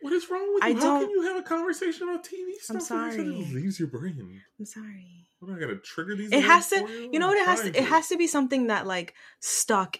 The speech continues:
Speaker 2: in my head, like Inception.
Speaker 1: Okay, so out of all those se-, oh, Jesus <laughs> Christ, we are not having an Inception conversation. We will save that for later on
Speaker 2: Okay.
Speaker 1: in this series
Speaker 2: 'Cause
Speaker 1: that
Speaker 2: that
Speaker 1: we're
Speaker 2: could, we
Speaker 1: doing,
Speaker 2: could have a
Speaker 1: 'cause
Speaker 2: whole, like, six-hour
Speaker 1: Inception,
Speaker 2: conversation
Speaker 1: we're gonna
Speaker 2: about that.
Speaker 1: have,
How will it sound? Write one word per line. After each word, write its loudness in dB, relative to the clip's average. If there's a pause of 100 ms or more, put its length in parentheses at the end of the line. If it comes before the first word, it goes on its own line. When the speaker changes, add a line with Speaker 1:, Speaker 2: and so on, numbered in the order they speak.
Speaker 2:
in 2
my 0
head, -4 (240)
like 0 (400)
Inception. -2
Speaker 1:
Okay, 0
so -4 (140)
out 0
of -2
all 0
those -2
se-, -10
oh, -12
Jesus 4
<laughs> -6
Christ, -10
we -6
are -8
not -8
having -8
an -8
Inception -14 (120)
conversation. -2 (360)
We -4
will 0
save -6
that -2
for 0
later 2
on -4
Speaker 2:
Okay. -8
Speaker 1:
in -8
this -6
series -8
Speaker 2:
'Cause -8
Speaker 1:
that 0
Speaker 2:
that -8
Speaker 1:
we're 0
Speaker 2:
could, -4
we -2
Speaker 1:
doing, -2
Speaker 2:
could -2
have -2
a -4
Speaker 1:
'cause -4
Speaker 2:
whole, -2
like, -6
six-hour 2
Speaker 1:
Inception, 2
Speaker 2:
conversation -2
Speaker 1:
we're 0
gonna 0
Speaker 2:
about 0
that. 0
Speaker 1:
have, -10